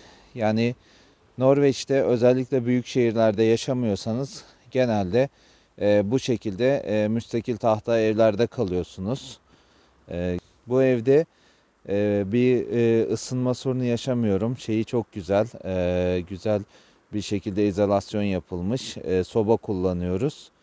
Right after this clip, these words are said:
E, ben burada yaşamayı seviyorum. Şimdi de biraz şehri göstereyim sizlere. Burası yine bu, e, küçük kasabada bulunan tahta kilise.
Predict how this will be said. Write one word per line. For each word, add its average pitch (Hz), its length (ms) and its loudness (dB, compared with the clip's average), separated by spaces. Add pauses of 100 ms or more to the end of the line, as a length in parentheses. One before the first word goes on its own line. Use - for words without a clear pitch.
(500)
E, 101 200 -4
ben 127 380 0
burada 131 220 0
yaşamayı 135 480 0
seviyorum. 143 600 0 (320)
Şimdi 123 340 -4
de 120 120 2
biraz 127 220 2
şehri 117 360 -2
göstereyim 92 640 -2
sizlere. 85 480 -4 (2250)
Burası 170 760 4 (140)
yine 156 320 2
bu, 165 400 6
e, 135 380 4
küçük 151 380 -2
kasabada 151 760 6 (460)
bulunan 143 460 4
tahta 139 460 4
kilise. 151 640 2